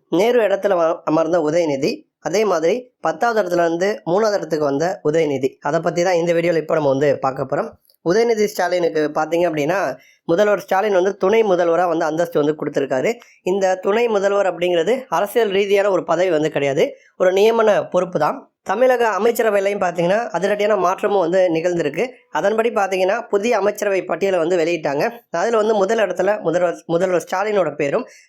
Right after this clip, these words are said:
ரெண்டாவது இடத்துல நீர்வளத்துறை அமைச்சரான துரைமுருகன் பேரும் வந்து இடம்பெற்று இருந்துச்சு. மூணாவது இடத்துல பார்த்தீங்கன்னா,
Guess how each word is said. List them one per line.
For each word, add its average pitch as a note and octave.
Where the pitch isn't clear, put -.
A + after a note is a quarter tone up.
ரெண்டாவது A3+
இடத்துல F#3+
நீர்வளத்துறை G#3+
அமைச்சரான F3+
துரைமுருகன் F#3+
பேரும் F3
வந்து E3+
இடம்பெற்று E3
இருந்துச்சு. D3
மூணாவது A#3
இடத்துல F#3
பார்த்தீங்கன்னா, F3